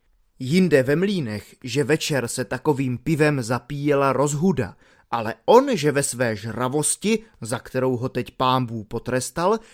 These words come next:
po rozhudě ještě vždycky spolkl pořádný kus masa. Teď, že boží spravedlnost potrestala ho teplou smradlavou vodou ze studní v Turové Volské,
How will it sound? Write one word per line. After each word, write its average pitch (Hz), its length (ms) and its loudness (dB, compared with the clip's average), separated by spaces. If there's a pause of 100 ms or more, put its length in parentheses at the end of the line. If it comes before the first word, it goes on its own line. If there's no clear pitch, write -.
(220)
po 240 120 4
rozhudě 247 520 -2
ještě 214 420 -2
vždycky 131 640 -6
spolkl 160 640 0
pořádný 131 800 -2
kus - 340 -10
masa. 98 480 -8 (920)
Teď, 294 180 2
že 156 200 2
boží 160 400 0
spravedlnost 147 880 -2 (220)
potrestala 170 720 4
ho 123 160 -2
teplou 156 520 4
smradlavou 127 800 0
vodou 147 480 4 (220)
ze 139 220 2
studní 151 560 -2
v - 100 -8
Turové 123 640 0
Volské, 202 720 0